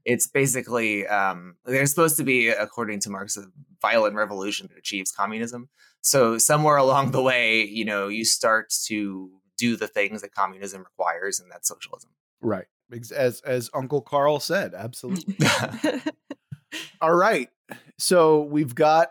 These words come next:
Speaker 2: a, a pretty interesting setup for the world already. Uh, normally, this is where I would kick it back to Courtney, but I wanted to toss in my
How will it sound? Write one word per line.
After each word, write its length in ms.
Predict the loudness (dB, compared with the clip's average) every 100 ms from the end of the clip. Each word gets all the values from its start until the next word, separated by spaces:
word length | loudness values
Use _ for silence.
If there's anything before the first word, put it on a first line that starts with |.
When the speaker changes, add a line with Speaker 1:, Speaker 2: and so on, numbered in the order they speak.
| 2
Speaker 2:
a, 300 | 4 4 2
a 40 |
pretty 340 | -4 -4 -2 -2
interesting 800 | -2 -2 2 2 2 0 -2
setup 480 | 0 2 4 4 2
for 100 | -6
the 100 | -8
world 440 | -8 -6 -4 -6 -6
already. 680 | -6 -4 -4 -4 -4 -6 _ _ _ _ 0
Uh, 200 | 2 2
normally, 540 | 0 0 2 4 4 4
this 200 | 2 -2
is 140 | -4
where 160 | 0 4
I 120 | 4
would 160 | 2 -2
kick 200 | -6 -2
it 80 |
back 260 | 2 2 0
to 80 | -8
Courtney, 640 | -8 -4 -4 -6 -12 -12 -2
but 320 | 2 4 2 2
I 360 | 4 4 4 0
wanted 380 | -4 -4 -4 -8
to 60 |
toss 360 | -2 0 2 0
in 180 | -2 -2
my 500 | -2 0 0 -2